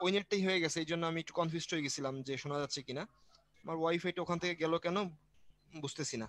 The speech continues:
আচ্ছা, ঠিক আছে, দুঃখিত, আমার মোবাইলে কোনো সমস্যা হয়েছে হয়তো বা। আচ্ছা, ঠিক আছে ভাই, সমস্যা হলে আপনার ইনস্ট্যান্ট একটা ফোন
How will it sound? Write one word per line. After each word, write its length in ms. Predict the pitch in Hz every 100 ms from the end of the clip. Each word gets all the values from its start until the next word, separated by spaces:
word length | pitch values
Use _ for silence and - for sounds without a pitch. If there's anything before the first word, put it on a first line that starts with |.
| -
আচ্ছা, 140 | 180 190
ঠিক 100 | 220 220
আছে, 140 | 190 330 - - - -
দুঃখিত, 240 | 160 202 190
আমার 120 | 175 175
মোবাইলে 220 | 175 190 190
কোনো 100 | 190 175
সমস্যা 240 | 175 165 175
হয়েছে 160 | 170
হয়তো 140 | 170 165
বা। 60 | 226 - _ - - -
আচ্ছা, 180 | 190 208
ঠিক 80 | 233 247
আছে 120 | 156 - - 208
ভাই, 100 | 220 208
সমস্যা 260 | 233 254 277
হলে 120 | 269
আপনার 160 | 240 247 226
ইনস্ট্যান্ট 300 | 240 - 262
একটা 140 | 240
ফোন 120 | -